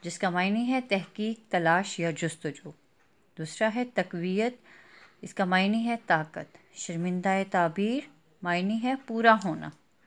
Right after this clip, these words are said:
रुझान, मतलब तवज्जो, झुकाव। एयर म्यूज़ियम,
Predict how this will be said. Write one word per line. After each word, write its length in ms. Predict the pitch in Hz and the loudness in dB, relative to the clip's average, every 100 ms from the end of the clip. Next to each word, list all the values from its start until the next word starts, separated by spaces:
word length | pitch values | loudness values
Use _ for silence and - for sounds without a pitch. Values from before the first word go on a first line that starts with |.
| 165 | -10
रुझान, 600 | 165 - 147 170 185 277 - - - - - | -8 -8 -2 2 4 2 -4 -20 -20 -20 -14
मतलब 260 | 170 208 240 - | -12 -8 -8 -4
तवज्जो, 560 | 190 190 190 240 254 | 0 0 -2 -4 -4
झुकाव। 600 | 247 - 185 180 156 151 - _ - | -4 -8 -4 0 0 -2 -8 _ -8
एयर 160 | 185 190 | -2 0
म्यूज़ियम, 580 | 185 180 180 180 226 277 | 0 0 -2 -2 0 0